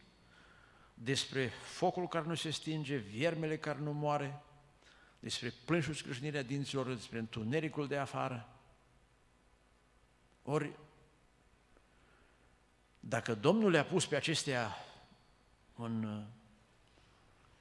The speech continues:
a observa oamenii cele două direcții, cei,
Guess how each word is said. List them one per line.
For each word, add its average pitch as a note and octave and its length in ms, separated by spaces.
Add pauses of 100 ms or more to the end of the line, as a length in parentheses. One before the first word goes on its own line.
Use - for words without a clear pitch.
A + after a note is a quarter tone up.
(580)
a - 140
observa D3+ 560
oamenii D#3+ 680 (460)
cele D#3 300
două D#3 300
direcții, C#3+ 520
cei, D3+ 320